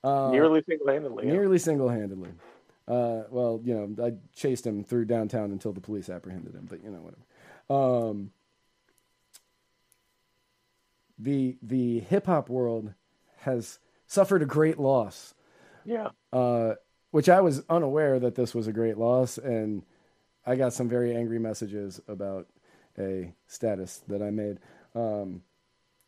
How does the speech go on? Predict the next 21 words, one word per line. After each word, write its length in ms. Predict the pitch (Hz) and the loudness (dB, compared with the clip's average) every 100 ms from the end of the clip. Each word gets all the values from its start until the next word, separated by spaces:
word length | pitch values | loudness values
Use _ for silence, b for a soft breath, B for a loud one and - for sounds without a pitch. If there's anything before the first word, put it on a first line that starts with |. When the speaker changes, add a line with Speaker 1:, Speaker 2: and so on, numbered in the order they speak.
| _ _ _ _ _ | _ _ _ _ _
Speaker 1:
but 160 | 131 127 | -6 -4
the, 140 | 135 120 - | -6 -8 -14
the, 240 | 135 151 160 | -6 -4 -2
the 160 | 143 151 | -4 -2
great 680 | 131 143 185 - - - _ _ _ _ _ _ _ _ _ _ _ _ _ _ 123 | 0 4 4 4 0 -16 _ _ _ _ _ _ _ _ _ _ _ _ _ _ 0
Nipsey 440 | 160 - 175 165 | 0 2 4 6
Hussle. 440 | 165 165 135 95 - _ _ _ _ _ _ | 4 4 0 -4 -8 _ _ _ _ _ _
Speaker 2:
Nipsey 260 | 127 - 139 | -8 -4 0
Hussle. 320 | 120 - 101 - | 2 0 -8 -2
Speaker 1:
Nipsey 340 | 131 160 165 151 | 0 2 6 8
Hussle 420 | 147 - 110 87 _ _ _ _ _ _ | 6 4 -4 -8 _ _ _ _ _ _
was 380 | 113 113 95 - _ _ - | -2 -2 -4 -14 _ _ 0
murdered, 480 | 120 165 135 104 85 _ _ _ _ _ _ | 6 6 6 0 -8 _ _ _ _ _ _
shot 320 | - 170 156 | 4 4 6
down, 320 | 156 139 110 - | 6 6 4 6
gunned 260 | 190 180 | 8 8
down 400 | 180 165 123 85 _ _ _ _ _ _ _ _ - | 8 6 2 -4 _ _ _ _ _ _ _ _ -2
in 160 | 143 | -2
front 380 | 127 147 175 185 | 0 4 4 4
of 140 | 180 135 | 4 4
his 400 | 160 131 - | 2 2 -4